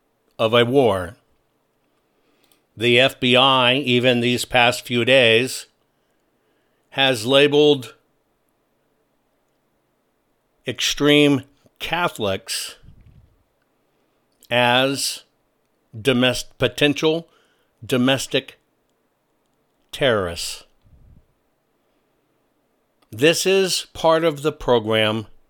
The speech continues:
to cleave children from their families. What is interesting in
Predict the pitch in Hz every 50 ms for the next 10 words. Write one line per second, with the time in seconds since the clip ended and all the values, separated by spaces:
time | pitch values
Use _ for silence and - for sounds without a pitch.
0 | _ _ _ _ _ - - 123 117 113 - - - - 156 151 131 110 104 107
1 | 107 107 104 - - _ _ _ _ _ _ _ _ _ _ _ _ _ _ _
2 | _ _ _ _ _ _ _ _ _ _ _ _ - - - 175 170 151 127 117
3 | 117 110 104 107 110 107 110 _ _ _ _ _ _ _ _ _ _ _ _ _
4 | _ _ - - - - 131 123 113 107 104 107 107 - _ _ _ _ _ _
5 | _ _ _ _ _ _ _ _ _ _ _ _ _ _ _ - 101 110 117 117
6 | 113 - - - 117 110 104 98 95 85 80 80 87 - - - _ _ _ _
7 | _ _ _ _ _ _ _ _ _ - - 127 135 127 131 120 - 143 151 151
8 | - 156 147 143 - - 135 123 123 123 127 135 - - 147 127 123 120 120 120
9 | 120 120 123 117 113